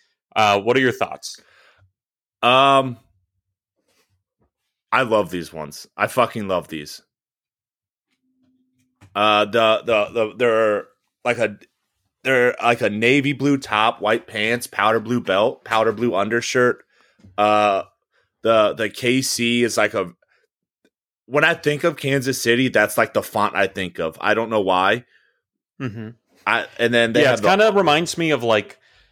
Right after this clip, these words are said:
Speaker 1: what is it, like, the Portland Trail Blazers kinda logo with, like, the
Speaker 2: Yeah.
Speaker 1: multiple lines that are to
Speaker 2: For
Speaker 1: create
Speaker 2: some reason, that reminds me, that, I, that just makes me think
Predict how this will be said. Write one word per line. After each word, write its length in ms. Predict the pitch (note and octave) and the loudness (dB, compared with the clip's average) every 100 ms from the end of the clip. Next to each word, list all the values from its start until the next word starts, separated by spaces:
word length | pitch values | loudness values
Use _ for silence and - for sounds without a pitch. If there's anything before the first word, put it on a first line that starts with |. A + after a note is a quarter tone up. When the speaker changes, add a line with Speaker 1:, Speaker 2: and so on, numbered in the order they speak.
| _ _ | _ _
Speaker 1:
what 100 | C#3 | -2
is 80 | A#2 | -2
it, 80 | A2+ | -2
like, 140 | G#2+ | -4
the 80 | A2 | -6
Portland 400 | - C#3+ C#3 A#2+ | -2 0 0 -2
Trail 240 | - C3 C3+ | -2 -2 -2
Blazers 720 | C#3+ D3 D3+ D3 E3 D#3+ - | -4 -4 -4 -4 -4 -4 -6
kinda 260 | E3+ D#3+ | -6 -4
logo 480 | D3+ D#3+ D#3+ E3+ E3+ | -2 0 2 0 2
with, 180 | D#3+ - | 0 0
like, 180 | A#2+ - | -2 2
the 100 | B2+ | 2
Speaker 2:
Yeah. 180 | A2 | 4
Speaker 1:
multiple 400 | G2+ G2+ - B2 | 2 -2 -2 0
lines 640 | A2 G#2+ A#2 A#2+ B2+ C3 - | 2 2 0 -2 -6 -10 -6
that 300 | A2 G2+ - - - | -2 -2 -4 -10 -4
are 380 | G2+ F#2+ F#2 - _ _ - | -2 -2 -6 -12 _ _ -16
to 100 | - | -14
Speaker 2:
For 60 | |
Speaker 1:
create 240 | - C#3 G#2 | -4 0 2
Speaker 2:
some 240 | D#3+ D#3+ | 2 2
reason, 540 | C#3 C3+ C3 D#3+ D#3 B2 | 0 0 0 0 0 0
that 200 | B2 A#2+ | 2 2
reminds 600 | A#2+ A2 G#2+ A2+ A#2 A#2 | -2 0 0 -2 -6 -8
me, 160 | A#2 | -6
that, 280 | G2+ A#2+ A#2 | 0 0 2
I, 180 | F2+ A#2+ | 0 0
that 280 | G#2 A#2 A#2+ | 0 -2 0
just 300 | C3 A#2 A2+ | -2 -2 -2
makes 320 | G#2+ A2 - | -2 -2 -4
me 80 | G2+ | -10
think 500 | - G#2 G2 - | -2 -2 -2 -10